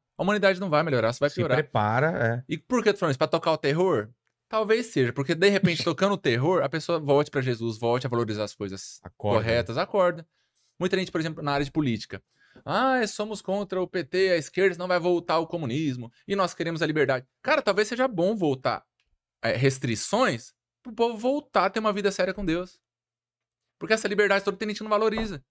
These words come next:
Speaker 1: Eu posso ir na igreja sábado, domingo, segunda, quarta. Ah, começa a proibir pra você ver. "Não, agora eu preciso. Não, o negócio tá
Speaker 2: <laughs> É
Speaker 1: ficando feio.
Speaker 2: verdade, é.
Speaker 1: Agora eu preciso ir. Tá proibido ler a Bíblia? Não, agora eu vou ler a Bíblia." A gente tem que ser na marra, na porrada.
Speaker 2: É, psicologia inversa que
Speaker 1: É,
Speaker 2: chama isso,
Speaker 1: só
Speaker 2: né?
Speaker 1: fala, "Então deixa,
Speaker 2: Eu faço,
Speaker 1: vamos."
Speaker 2: faço isso com meu filho de quatro anos. "Filho,
Speaker 1: <laughs>
Speaker 2: você não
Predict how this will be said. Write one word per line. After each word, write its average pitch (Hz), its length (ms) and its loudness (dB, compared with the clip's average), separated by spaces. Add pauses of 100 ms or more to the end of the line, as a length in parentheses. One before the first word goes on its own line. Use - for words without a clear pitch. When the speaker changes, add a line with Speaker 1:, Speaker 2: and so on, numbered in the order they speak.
(320)
Speaker 1:
Eu 269 80 -4
posso 202 280 0
ir - 20 -4
na 185 80 2
igreja 175 220 0
sábado, 190 280 0
domingo, 180 240 -6
segunda, 175 300 -6
quarta. 180 320 0 (360)
Ah, 165 300 -4 (340)
começa 311 260 -4
a - 40 -20
proibir 240 340 2
pra - 60 -12
você 147 80 -2
ver. 104 300 -2
"Não, 98 140 -6
agora 85 240 -6
eu 107 40 -8
preciso. 127 200 -2
Não, 98 120 2
o 147 60 6
negócio 113 300 0
tá - 60 0
Speaker 2:
<laughs> - 20 2
É - 20 2
Speaker 1:
ficando 170 260 2
feio. - 0 -
Speaker 2:
verdade, 160 460 0
é. 139 80 2
Speaker 1:
Agora 117 260 2
eu 117 80 -4
preciso 220 220 0
ir. 127 60 4
Tá 135 120 0
proibido 202 360 0
ler 180 60 4
a 160 60 0
Bíblia? 196 260 -2
Não, 156 80 2
agora 123 180 2
eu - 20 -6
vou 131 100 0
ler 196 60 2
a 226 40 0
Bíblia." 190 280 2 (480)
A 453 40 -2
gente 262 140 0
tem 226 100 -2
que - 80 0
ser 214 80 -2
na 214 100 2
marra, 165 260 2
na 156 60 -2
porrada. 135 400 0
Speaker 2:
É, 123 440 2
psicologia 139 460 0
inversa 135 400 2
que - 100 -2
Speaker 1:
É, 262 60 2
Speaker 2:
chama 254 240 2
isso, 131 160 0
Speaker 1:
só - 80 2
Speaker 2:
né? 180 100 2
Speaker 1:
fala, 214 160 2
"Então 160 200 -2
deixa, 151 300 0
Speaker 2:
Eu 131 40 -2
faço, 156 140 2
Speaker 1:
vamos." 156 140 0
Speaker 2:
faço 165 180 0
isso 175 100 -2
com - 80 -2
meu 175 120 2
filho 175 160 0
de 170 60 0
quatro 180 300 2
anos. 143 220 0
"Filho, 220 320 2
Speaker 1:
<laughs> - 300 -4
Speaker 2:
você 190 260 0
não 233 500 2